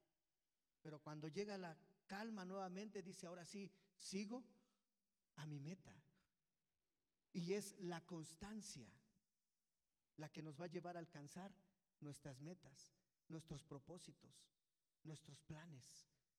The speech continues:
Si nuestra meta es Cristo, hermano, y es morir con Cristo, necesitamos la constancia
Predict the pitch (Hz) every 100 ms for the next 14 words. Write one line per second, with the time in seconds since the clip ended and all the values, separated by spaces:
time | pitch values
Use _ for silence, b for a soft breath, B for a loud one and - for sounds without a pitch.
0 | _ - 202 180 175 - 165 165 190 196
1 | - - 190 208 - 160 180 208 208 B
2 | B B 165 180 185 190 190 202 190 170
3 | - 202 208 - 254 - - _ _ _
4 | _ _ _ _ _ _ _ - 175 180
5 | 170 160 185 190 165 151 160 151 - 190
6 | 220 - 139